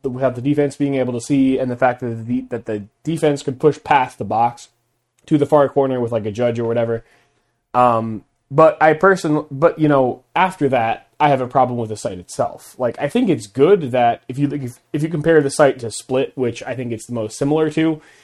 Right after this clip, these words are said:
you know, Split off barrier drop, there's one angle where the attackers and defense can duel, which is, you know, down the line between, uh, you know, the angle. Um,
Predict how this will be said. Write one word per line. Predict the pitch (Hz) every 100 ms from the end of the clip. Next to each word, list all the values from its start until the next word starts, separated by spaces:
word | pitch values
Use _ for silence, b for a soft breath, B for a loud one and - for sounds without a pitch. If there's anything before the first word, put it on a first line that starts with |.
| b -
you | 147
know, | 135
Split | - - 208 -
off | 147 135
barrier | 139 143 127 117
drop, | 117 113
there's | - 147 131 120
one | 123 127 120 113 -
angle | 123 120 117 110
where | 110 107
the | 110 107 101
attackers | 120 127 117 113
and | 110
defense | 117 110 107 -
can | 107
duel, | 107 131 110 101
which | 104 110
is, | 101 101
you |
know, | 117 101
down | 104 113 107
the | 101
line | 107 101 95
between, | 101 - 107 101 98 _ _ _ _ _ -
uh, | 98 92 90 -
you | 127
know, | 90 101
the | 113 110
angle. | 95 98 95 87 _ _ _ _
Um, | 117 110 98